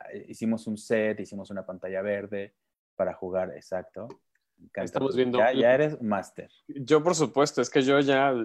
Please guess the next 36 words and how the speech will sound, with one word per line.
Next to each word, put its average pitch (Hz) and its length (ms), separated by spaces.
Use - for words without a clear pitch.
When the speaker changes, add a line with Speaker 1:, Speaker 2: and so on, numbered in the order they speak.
Speaker 2:
este, 113 480
switcheo 135 440
en 139 80
televisión 123 600
y 110 40
todo, 123 300
es 104 100
que 117 140
ya 113 140
contrátenme 131 580
en 101 200
todos 123 240
los 110 120
medios. 123 240
Estamos 185 280
viendo 196 220
aquí 175 180
en 170 200
Facebook 151 340
Live 135 280
el, 117 200
el, 107 500
Speaker 1:
El 117 120
Speaker 2:
eh, 113 60
Speaker 1:
cartel. 113 260
Speaker 2:
el, 101 320
el - 80
cartelito, 127 960
este, 117 400
de, 113 280
del 117 280
vicio 131 240
virtual 127 400
de 123 80
Cabaret 117 320
Zoom. 131 420